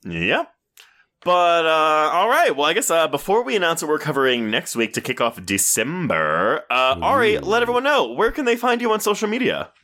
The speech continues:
Speaker 1: Yeah, as usual, you can find me at the Ari Drew, T H E A R I D R E W, on, uh, Twitter, Instagram, Facebook. Um, I also, uh,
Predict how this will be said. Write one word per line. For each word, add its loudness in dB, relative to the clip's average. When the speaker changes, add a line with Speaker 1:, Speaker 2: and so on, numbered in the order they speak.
Speaker 1:
Yeah, -4
as -4
usual, -2
you -4
can -2
find -2
me -4
at -6
the -6
Ari -2
Drew, -6
T -6
H -6
E -6
A -10
R -12
I -8
D -10
R -6
E -8
W, -6
on, -8
uh, -12
Twitter, 0
Instagram, -2
Facebook. -2
Um, -4
I -2
also, -2
uh, -10